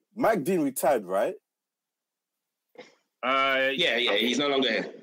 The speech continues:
Speaker 3: He's
Speaker 2: he
Speaker 3: no longer
Speaker 2: retired,
Speaker 3: here.
Speaker 2: he re-, he retired from, I was gonna say in ring. He retired from <laughs> refereeing the game.
Speaker 1: Wait, wait,
Speaker 2: He,
Speaker 1: wait, wait.
Speaker 2: he's not retired
Speaker 1: Was,
Speaker 2: from V A R.
Speaker 1: was he, was he on V A R?
Speaker 2: I believe Mike Dean was on V A R.
Speaker 1: Big man, he was trash on the field.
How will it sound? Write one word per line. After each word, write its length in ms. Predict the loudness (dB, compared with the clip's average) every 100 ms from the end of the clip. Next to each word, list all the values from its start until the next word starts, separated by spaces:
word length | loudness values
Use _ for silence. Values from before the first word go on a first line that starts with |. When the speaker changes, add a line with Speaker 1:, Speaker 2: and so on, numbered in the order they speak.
| -6
Speaker 3:
He's 140 | -2 0
Speaker 2:
he 40 |
Speaker 3:
no 80 | 0
longer 120 | 2
Speaker 2:
retired, 260 | 0 0 -2
Speaker 3:
here. 100 | -4
Speaker 2:
he 60 |
re-, 100 | -6
he 100 | -6
retired 360 | -6 -4 -2 -4
from, 280 | -4 -4 -2
I 40 | -6
was 60 |
gonna 100 | -6
say 140 | -6 -4
in 160 | -2 -2
ring. 220 | -4 -6 _ _ -6
He 80 | -4
retired 340 | 0 0 0
from 480 | 0 -2 -2 -4 -10 -8 -4
<laughs> 220 | -2 2
refereeing 500 | 2 2 2 0 0
the 60 | 0
game. 480 | 2 2 0 -4 -16 _ _ -6
Speaker 1:
Wait, 240 | 2 4
wait, 100 | 4
Speaker 2:
He, 60 | 4
Speaker 1:
wait, 220 | 2 0
wait. 140 | -4 -4
Speaker 2:
he's 160 | -4
not 140 | -2 -2
retired 300 | 0 2 2
Speaker 1:
Was, 80 | 2
Speaker 2:
from 180 | -2 0
V 100 | 0
A 160 | 2
R. 100 | 2
Speaker 1:
was 160 | 2 2
he, 180 | -2 -2
was 240 | 0 0 2
he 120 | 2
on 140 | 2
V 120 | 2 4 6
A 60 | 4
R? 240 | 2 -2 _ -8
Speaker 2:
I 80 | -6 -4
believe 240 | -4 -4 -2
Mike 220 | -2 -2
Dean 140 | -6
was 120 | -6
on 120 | -8 -6
V 100 | -4
A 120 | -4
R. 100 | -6 -12 _ _ _ -10
Speaker 1:
Big 200 | -2 -2
man, 320 | 0 2 2 -2 _ _ _ _ _ _ _
he 100 | 0
was 200 | 2 0
trash 340 | 0 0 0 -2
on 80 | -4
the 80 |
field. 420 | -4 0 2 2